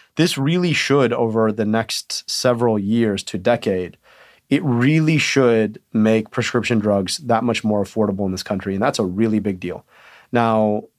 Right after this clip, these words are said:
a lot of folks would push back and say, "Well, you know, you're gonna negotiate these drugs. All the pharmaceutical companies are gonna do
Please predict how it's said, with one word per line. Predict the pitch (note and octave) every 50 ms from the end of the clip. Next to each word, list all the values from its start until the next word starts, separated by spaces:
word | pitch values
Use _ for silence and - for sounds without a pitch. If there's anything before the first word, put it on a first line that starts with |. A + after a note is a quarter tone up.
| _
a | - C3
lot | B2 B2+ C3+ C#3+
of | C3+
folks | - B2+ A#2 - -
would | A2 G#2+
push | - A2 -
back | A2+ G#2 G2+ G2
and | A2 G2+ -
say, | - G#2 G#2
"Well, | A2 E3 F3 E3+ D#3+ D#3 D3+ B2 -
you | C3+ B2+
know, | C3 C3+ B2+ B2+ -
you're | B2 B2 B2
gonna | C#3 C3 B2+
negotiate | B2 A#2 B2+ A#2+ - - G#2+ - -
these | E3 D#3+ C3+
drugs. | A2 A2 G#2+ G2+ G2+ F#2+ -
All | - B2 C3
the | C#3+
pharmaceutical | C#3 - B2+ B2 A2 - A#2+ A#2 A2 G#2
companies | - A#2 G2 G#2+ G2+ G2
are |
gonna | G2 G#2 G2 G2
do | G2 A#2+ A#2+ A#2 A2 G#2 G#2